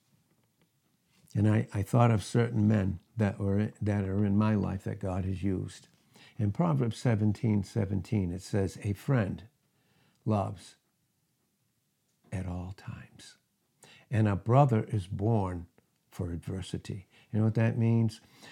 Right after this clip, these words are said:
That means that others could be going through things intensely, intensely. And what should we do?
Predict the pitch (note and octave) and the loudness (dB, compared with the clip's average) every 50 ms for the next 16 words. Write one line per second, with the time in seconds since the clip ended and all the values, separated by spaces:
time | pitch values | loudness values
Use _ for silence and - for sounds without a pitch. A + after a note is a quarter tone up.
0 | - - - _ A#2 A2 - A2+ A2+ A#2 A#2 A2+ G#2 - F#2+ F#2 G#2 A2+ A2+ B2 | -20 -20 -10 _ -4 0 2 4 4 6 6 4 4 2 2 2 4 4 6 6
1 | C3 A#2+ - - C#3 A#2+ - C#3 C3 G#2+ - B2 A#2+ A#2+ A#2 A#2 A2 G#2+ - - | 4 4 4 4 4 6 8 6 6 6 6 6 6 6 6 6 4 2 2 4
2 | B2 A#2+ A#2 A2 - - G#2 G2 F#2 F#2 E2+ - G#2 G#2 F2+ - - - A2+ G#2+ | 4 6 6 4 2 0 -2 0 -2 -4 -6 -4 -2 -2 -2 -2 -2 0 0 0
3 | - - - G#2 G2 F#2 - _ _ _ _ _ _ _ _ _ _ _ _ _ | -2 -4 -6 -8 -8 -8 -10 _ _ _ _ _ _ _ _ _ _ _ _ _
4 | _ _ _ _ - A2 G#2+ G#2+ - - C#3 C3+ C3+ - - - A2 - - - | _ _ _ _ -2 -2 -2 0 4 6 6 6 6 2 -2 -8 -8 -10 -12 -20
5 | - - - - - A2 G#2+ G#2 B2 B2 A#2 - - A#2+ G2 - A#2 G#2 - - | -20 -20 -14 -4 0 2 4 6 6 6 6 6 4 4 6 6 6 4 6 4
6 | A#2+ G2+ F2+ E2+ | 2 0 0 0